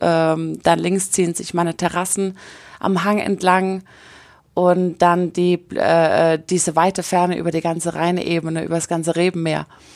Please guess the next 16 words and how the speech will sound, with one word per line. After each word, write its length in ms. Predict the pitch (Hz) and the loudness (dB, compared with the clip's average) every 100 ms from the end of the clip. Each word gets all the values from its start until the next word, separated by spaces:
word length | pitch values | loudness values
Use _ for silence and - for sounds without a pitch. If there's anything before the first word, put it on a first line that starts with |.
| - - _ _ | -20 -20 _ _
Und 160 | 170 170 | -2 0
es 140 | 170 | 0
ist 80 | 170 | 0
halt 140 | 175 | -2
brutal 440 | - 185 170 180 175 | -4 -4 0 0 2
schön 260 | - 190 | 2 0
und 120 | 170 | 0
das 140 | 160 - | -4 -4
gab's 240 | 175 - | -6 -8
vor 180 | - 165 | -2 0
alles 220 | - 151 | 0 -4
nicht. 220 | 170 160 - | -10 -12 -10
Also 140 | 160 | -10
es 120 | 160 | -6
war 120 | 170 | -6
zugewuchert. 720 | 165 190 180 170 170 180 175 | -4 -6 -6 -8 -8 -6 -6